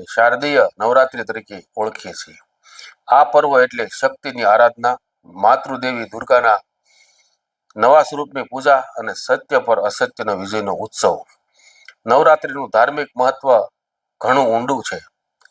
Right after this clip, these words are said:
આ નવ દિવસમાં આપણે મા દુર્ગા દ્વારા મહિષાસુર નામના અસુર પર મેળવેલા વિજયની ગાથાને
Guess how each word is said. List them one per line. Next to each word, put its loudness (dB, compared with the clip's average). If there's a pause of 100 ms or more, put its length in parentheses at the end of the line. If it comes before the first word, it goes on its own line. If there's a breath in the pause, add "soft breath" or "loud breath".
આ 6
નવ 0
દિવસમાં -2
આપણે -2
મા 4
દુર્ગા 0
દ્વારા 2 (520)
મહિષાસુર 0
નામના 2
અસુર -4 (100)
પર 2
મેળવેલા 0
વિજયની -4
ગાથાને 0